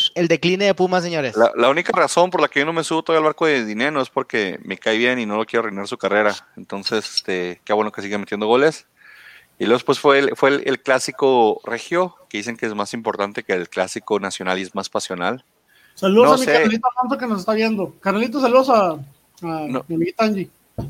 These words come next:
Speaker 2: Saludos a tu, a compa Alfonso. Yo no sé qué tanto piensan los, los, los, los regios que su rancho sea tan importante. ¿Dónde viene es-, esa, esa autoestima tan alta de ellos de decir, "Este clásico es más pasional que el clásico nacional"? ¿De dónde viene?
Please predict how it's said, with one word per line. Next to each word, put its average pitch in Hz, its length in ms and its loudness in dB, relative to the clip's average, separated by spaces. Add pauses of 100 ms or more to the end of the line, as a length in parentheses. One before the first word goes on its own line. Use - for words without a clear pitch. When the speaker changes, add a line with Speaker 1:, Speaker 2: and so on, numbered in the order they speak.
Speaker 2:
Saludos 113 460 -2
a 117 60 -6
tu, 92 280 -6
a 95 80 -8
compa 110 220 -6
Alfonso. 117 500 -6
Yo 131 160 0
no 175 100 2
sé - 140 -2
qué 185 120 -2
tanto 175 380 -2
piensan 165 460 0
los, 113 260 2
los, 98 240 -2
los, 101 240 -2
los 101 420 -2
regios 120 640 2 (800)
que 110 100 -8
su 113 180 -2
rancho 117 300 0
sea 139 160 0
tan 156 140 -2
importante. 139 520 -2
¿Dónde 156 240 2
viene 196 300 2
es-, 185 100 0
esa, 180 320 2
esa 170 360 2
autoestima 135 840 0
tan 101 180 -4
alta 113 240 -2
de 101 120 0
ellos 104 200 -2
de 98 100 -2
decir, 117 380 -2 (460)
"Este - 260 -4
clásico 139 340 0
es 131 60 0
más 135 200 0
pasional 110 440 0
que - 100 -4
el 113 60 -4
clásico 113 400 0
nacional"? 92 540 -4
¿De 110 80 0
dónde 165 180 2
viene? 113 380 -2